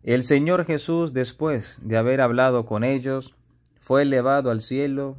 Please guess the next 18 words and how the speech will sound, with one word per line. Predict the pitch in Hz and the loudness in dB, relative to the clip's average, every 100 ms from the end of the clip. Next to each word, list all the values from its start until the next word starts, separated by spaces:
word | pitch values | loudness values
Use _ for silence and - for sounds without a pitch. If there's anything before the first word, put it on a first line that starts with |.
| - | -14
y | - | -10
se | 117 120 | -4 -4
sentó | 120 117 113 147 156 | -2 -4 -2 -2 2
a | 143 | 2
la | 117 | 0
diestra | 120 135 135 - 123 | 0 -4 -4 -2 0
de | 120 120 | 0 -2
Dios. | 127 120 101 - - _ _ _ _ _ | 0 0 -2 -6 -20 _ _ _ _ _
Ellos | 113 120 110 117 117 113 _ _ _ | 0 0 2 -2 -2 -8 _ _ _
se | - 123 | -4 -2
fueron | 120 165 170 | 2 2 2
de | 147 | 2
allí | 123 143 | 2 0
a | 151 | 0
predicar | 135 123 117 135 151 - | 0 0 0 2 0 0
por | 120 113 | -2 -2
todas | 139 151 143 127 | -2 0 0 -2
partes, | - 110 101 101 95 - | -2 -2 -2 -10 -14 -16